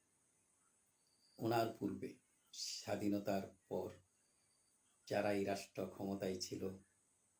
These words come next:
রাষ্ট্রপতি হিসাবে কিংবা প্রধানমন্ত্রী হিসাবে,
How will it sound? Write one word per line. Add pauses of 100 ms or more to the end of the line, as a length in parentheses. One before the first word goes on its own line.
(2750)
রাষ্ট্রপতি
হিসাবে
কিংবা
প্রধানমন্ত্রী
হিসাবে,